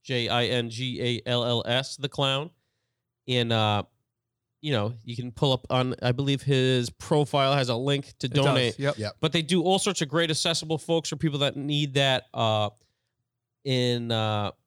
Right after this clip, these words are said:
Speaker 1: Jingles is part of it. He's raising money for it. So hook him up. If you, if you donate some cash, we'll send you some stickers. So,
Speaker 3: Yeah.
Speaker 1: uh, we'll get Jingles to let us know. He's trying to hit,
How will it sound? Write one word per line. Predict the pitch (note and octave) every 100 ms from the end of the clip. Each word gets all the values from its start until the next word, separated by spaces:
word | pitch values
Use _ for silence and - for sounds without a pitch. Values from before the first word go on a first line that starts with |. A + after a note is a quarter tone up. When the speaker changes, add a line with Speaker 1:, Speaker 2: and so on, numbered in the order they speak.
| _ -
Speaker 1:
Jingles | C3+ B2 A2+
is |
part | - C3 A#2+
of |
it. | A2+
He's | A2+
raising | A#2+ A#2
money | A2+ A#2 A2
for | A#2+ G#2+
it. | -
So | A#2 G2+ - _ _ -
hook | D3+ C#3+
him | B2+
up. | B2+ -
If | A#2 -
you, | A2+ G#2+ G2
if | A#2+ -
you | B2+
donate | G#2 A#2+ A2+
some | A2
cash, | A2 A2+ G#2+ -
we'll | A2+
send | B2
you | A2
some | A2
stickers. | - A2+ G#2 A2 G#2 - _ _ _
So, | - - A2 G#2
Speaker 3:
Yeah. | G2
Speaker 1:
uh, | F#2+ -
we'll | A2
get | A2
Jingles | - G#2+ G2+ -
to |
let | G2+ G2
us | -
know. | G2+
He's | G2 A#2+
trying | - C3+
to | A#2+
hit, | C#3+ B2+ -